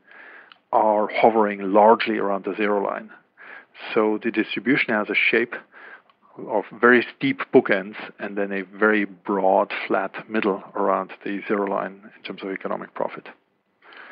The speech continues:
And those were a few very interesting insights. Um, one was that in order to actually get into the zone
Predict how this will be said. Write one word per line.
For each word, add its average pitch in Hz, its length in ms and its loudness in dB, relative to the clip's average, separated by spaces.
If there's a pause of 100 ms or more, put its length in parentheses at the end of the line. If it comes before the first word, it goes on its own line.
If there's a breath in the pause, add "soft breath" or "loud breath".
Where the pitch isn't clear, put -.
(280 loud breath)
And 127 140 2
those 180 240 8
were 160 140 10
a 120 60 4
few 131 200 0
very 120 240 6
interesting - 360 -6
insights. 110 420 -4 (880 loud breath)
Um, 110 360 0 (120)
one 127 400 4
was 101 340 6 (560 soft breath)
that 104 320 0 (280)
in 135 160 0 (100)
order 120 480 6 (160)
to 123 120 2
actually 104 640 -2
get 123 240 2
into 113 240 -8
the 101 260 2
zone 107 460 2